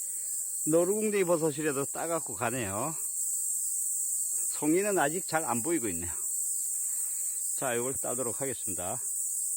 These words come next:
자, 깊은 산 속에 들어오니까요. 이렇게 거미줄도 많습니다. 요거는 좀 심하지 않은 거미줄, 거미줄인데요.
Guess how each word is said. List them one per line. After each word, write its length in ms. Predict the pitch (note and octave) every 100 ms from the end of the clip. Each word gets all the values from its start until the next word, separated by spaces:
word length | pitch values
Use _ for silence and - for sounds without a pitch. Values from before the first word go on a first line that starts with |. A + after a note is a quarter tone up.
| - - - - - - - - - - - - - - - - - - - - - - - - - - - - -
자, 220 | C#3+ C3+ -
깊은 600 | G#3 - - G#3+ F#3 A#2+ -
산 140 | - A3+
속에 320 | - G3+ F3
들어오니까요. 760 | D3+ D3 B2+ A2+ A2+ G2+ D#3 C#3+ - - - - - - -
이렇게 420 | E3+ - G3+ D#3 F#2
거미줄도 600 | - C3+ G3 G3 G#3 D3+
많습니다. 580 | A#2 G2 - - - - - - - - - - - - - - B2+
요거는 320 | B2+ D3+ C3
좀 160 | C3+
심하지 500 | C3 - D#3+ D#3 D3 B2+
않은 220 | A#2 C#3
거미줄, 520 | A#2+ A#2 G#2 A2+ F#2 -
거미줄인데요. 1040 | B2 A#2+ A2+ A#2 G2+ F2+ F2 E2+ E2 A#2+